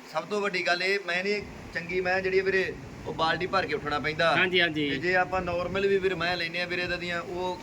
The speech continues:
Speaker 1: ਘਰ ਨਹੀਂ ਪੂਰਾ ਕਰ ਸਕਦੀ।
Speaker 2: ਨਹੀਂ ਕਰਦੀਆਂ, ਬਿਲਕੁਲ
Speaker 1: ਹਾਂਜੀ।
Speaker 2: ਸਹੀ ਗੱਲ ਆ ਜੀ। ਰਕਮ ਫੇਰ ਵੀ ਉਨੀ ਕੀ ਆ ਜਾਂਦੀ, ਥੋੜਾ ਹੀ ਫਰਕ ਤੁਹਾਡੀ ਗੱਲ ਸੁਣੋ ਪੈਂਦਾ ਵਾ।
Speaker 1: ਸਭ ਤੋਂ ਖਾਸ ਤੇ ਵੀਰ
Speaker 2: ਹਾਂਜੀ।
Speaker 1: ਬਣੋ ਆਹ ਝੋਟੀ ਆ।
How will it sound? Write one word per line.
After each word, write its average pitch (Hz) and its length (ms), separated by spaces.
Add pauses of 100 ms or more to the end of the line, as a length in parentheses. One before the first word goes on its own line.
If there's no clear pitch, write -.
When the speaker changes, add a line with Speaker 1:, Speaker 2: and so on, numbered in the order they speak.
(220)
Speaker 1:
ਘਰ 165 100
ਨਹੀਂ 151 160
ਪੂਰਾ 160 220
ਕਰ 131 120
ਸਕਦੀ। 135 240
Speaker 2:
ਨਹੀਂ 165 180
ਕਰਦੀਆਂ, 123 420
ਬਿਲਕੁਲ 127 340
Speaker 1:
ਹਾਂਜੀ। - 140
Speaker 2:
ਸਹੀ 127 160
ਗੱਲ 127 180
ਆ 127 100
ਜੀ। 143 180
ਰਕਮ 147 340
ਫੇਰ 160 200
ਵੀ 180 100
ਉਨੀ 165 260
ਕੀ 175 80
ਆ 160 80
ਜਾਂਦੀ, 156 180
ਥੋੜਾ 170 220
ਹੀ 180 40
ਫਰਕ 160 240
ਤੁਹਾਡੀ 151 260
ਗੱਲ 143 160
ਸੁਣੋ 147 160
ਪੈਂਦਾ 143 300
ਵਾ। 165 180 (240)
Speaker 1:
ਸਭ 170 160
ਤੋਂ 208 100
ਖਾਸ 175 260
ਤੇ 147 100
ਵੀਰ 196 160
Speaker 2:
ਹਾਂਜੀ। 196 100
Speaker 1:
ਬਣੋ 190 120
ਆਹ 180 200
ਝੋਟੀ 165 300
ਆ। 139 120